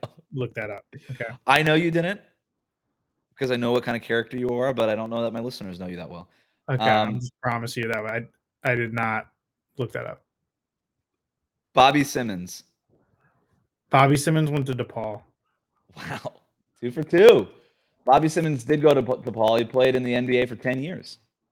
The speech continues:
Speaker 2: Played in the N B A for ten years. Uh, was drafted by the Seattle Supersonics, R I P.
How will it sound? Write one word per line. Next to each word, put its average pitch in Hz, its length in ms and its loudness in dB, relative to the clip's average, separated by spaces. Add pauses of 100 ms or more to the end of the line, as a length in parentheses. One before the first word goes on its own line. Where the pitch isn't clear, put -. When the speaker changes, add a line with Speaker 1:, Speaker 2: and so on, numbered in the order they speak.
(800)
Speaker 2:
Played 117 140 0
in 117 40 0
the 117 60 0
N 117 100 -2
B 127 80 2
A 120 60 2
for 113 80 -10
ten 120 240 -4
years. 127 340 -4 (360)
Uh, 110 220 2
was 107 120 -2
drafted 131 360 2
by 123 160 4
the 120 100 -2
Seattle 117 360 2
Supersonics, 139 720 -6
R 110 100 0
I 104 120 2
P. 139 300 -8